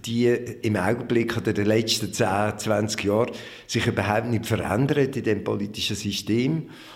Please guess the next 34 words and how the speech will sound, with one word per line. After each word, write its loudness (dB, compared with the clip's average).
und -4
dass 0
ich, -2
wenn 2
ich 0
da 4
mit 2
Leuten 2
über 0
das 0
rede, 4
über 0
das 0
Losverfahren, 2
eigentlich 2
immer 4
unmittelbar 2
in 4
relativ 0
interessante 0
Diskussionen 0
reinkommen. 0
Wenn -2
ich -6
da -4
sage, 0
dass 0
man -2
könnte 0
den 0
Stadtpräsident 2
oder 0
die -6
Präsidentin 0